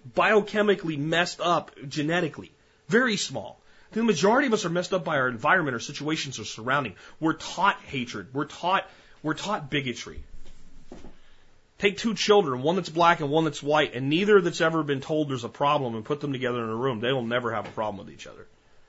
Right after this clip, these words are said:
And if they do, it'll be about who gets a toy. It won't be over the color of their skin.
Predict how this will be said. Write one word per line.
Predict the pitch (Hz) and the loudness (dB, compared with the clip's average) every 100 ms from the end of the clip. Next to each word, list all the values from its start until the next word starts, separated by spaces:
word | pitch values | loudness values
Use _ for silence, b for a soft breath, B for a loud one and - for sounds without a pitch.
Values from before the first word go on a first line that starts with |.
| - | -12
And | - 139 | -2 0
if | |
they | 135 | 2
do, | 120 160 151 | 4 6 6
it'll | 120 | 2
be | 117 120 | 0 -2
about | 117 113 | -2 -2
who | 143 | -2
gets | 139 - | -6 -6
a | |
toy. | - - 160 | -8 0 2
It | 104 | 2
won't | 120 120 | -2 -4
be | 120 | -4
over | 107 | -6
the | 95 | -8
color | - 113 95 | -6 -6 -6
of | |
their | 85 | -10
skin. | - - 117 | -10 -6 -6